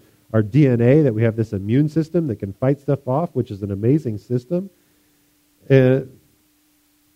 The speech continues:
and that, you know, some people might just say, "You know, we've got this ability to, to, to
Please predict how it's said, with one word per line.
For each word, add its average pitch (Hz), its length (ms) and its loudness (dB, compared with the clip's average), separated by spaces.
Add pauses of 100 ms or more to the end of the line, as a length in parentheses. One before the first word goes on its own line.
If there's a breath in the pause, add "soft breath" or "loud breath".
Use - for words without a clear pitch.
(840)
and 135 160 2
that, 131 220 4 (160)
you 139 80 -2
know, 120 100 2
some 147 180 -2
people 139 180 0
might 135 220 0
just 131 200 -6
say, 139 140 2
"You 127 220 2
know, 120 100 -2
we've 123 160 2
got 131 180 0
this - 180 -6
ability 127 420 0
to, 101 140 -2 (120)
to, 101 140 -8 (320)
to 98 140 -2